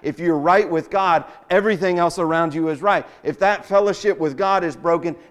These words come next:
everything else is going to be broken around you. So it begins with a right relationship with God. And we have that in Jesus Christ through the gospel. We have a right relationship with the Lord. So in Ephesians two twelve,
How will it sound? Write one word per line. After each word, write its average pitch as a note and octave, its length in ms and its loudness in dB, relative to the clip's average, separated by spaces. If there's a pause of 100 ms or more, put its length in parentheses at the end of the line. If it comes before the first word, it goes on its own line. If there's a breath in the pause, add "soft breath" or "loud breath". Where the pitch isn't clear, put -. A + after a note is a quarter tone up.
everything G3 640 0
else D#3 240 0
is E3 100 -8
going E3 220 -4
to D#3+ 40 -4
be D#3+ 120 -8
broken D#3 420 -4
around F#3 420 -4
you. A#2+ 280 -10 (340 soft breath)
So F3 220 0
it D#3 120 -4
begins E3 440 -4
with D#3+ 160 -4
a D3+ 80 0
right D#3+ 400 -2
relationship D3+ 960 -6 (200 loud breath)
with E3 300 -4
God. F3 420 -2 (240 loud breath)
And D3+ 240 -8
we G3 260 -2
have F3+ 400 -4
that D#3 320 -2
in G3+ 240 -2
Jesus F3 420 -10
Christ G3+ 440 -2
through G3+ 320 -6
the G3 120 -2
gospel. F#3+ 680 -2 (200 loud breath)
We A3+ 320 -2
have F#3+ 340 -4
a F3 120 2
right F3 420 0
relationship F3+ 800 -2
with F3 200 -6
the F3 100 -6
Lord. F3 420 -2
So E3+ 200 -2
in D#3+ 100 -4
Ephesians D#3+ 540 -8
two F3 260 -8
twelve, D#3+ 260 -4